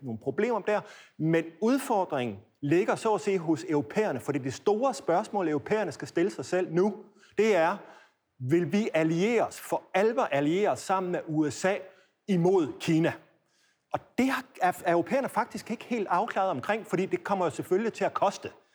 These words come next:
Det kommer til at koste velstand, hvis vi skal føre handelskrig sammen med U S A imod, øh, kineserne. Men det er det store geopolitiske spørgsmål, europæerne skal stille sig. Ved siden af nogle andre spørgsmål, som for eksempel handler om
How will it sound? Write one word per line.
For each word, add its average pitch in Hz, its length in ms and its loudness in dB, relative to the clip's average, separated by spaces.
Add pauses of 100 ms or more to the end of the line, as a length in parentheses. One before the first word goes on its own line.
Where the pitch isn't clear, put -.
(120)
Det - 80 -10
kommer 139 120 0
til 208 80 0
at 190 80 2
koste 143 240 0
velstand, 156 380 2 (180)
hvis - 160 0
vi 175 80 0
skal 160 240 0 (260)
føre 151 120 4
handelskrig 143 480 0
sammen 143 240 -2
med 113 120 0 (260)
U 143 120 2
S 139 100 -2
A 156 80 2 (300)
imod, 147 320 2 (140)
øh, 131 140 -2
kineserne. 147 500 -2
Men 156 300 -2
det 247 180 -2 (120)
er 196 180 0
det 214 160 -8
store 196 440 0
geopolitiske 185 600 -2
spørgsmål, 160 420 -2
europæerne 143 360 0
skal 127 140 -10
stille 156 240 0
sig. - 140 0 (400)
Ved 143 120 4
siden 233 460 4
af 120 220 2
nogle 147 160 2
andre 233 180 2
spørgsmål, 160 520 2
som 117 260 -4
for - 220 -4
eksempel 190 300 -2
handler 156 300 0
om 143 260 0